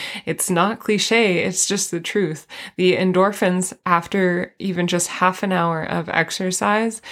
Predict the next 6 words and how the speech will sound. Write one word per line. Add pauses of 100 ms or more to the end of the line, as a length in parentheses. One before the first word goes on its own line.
(300)
will (220)
completely (500)
boost
your
day. (440)
Completely.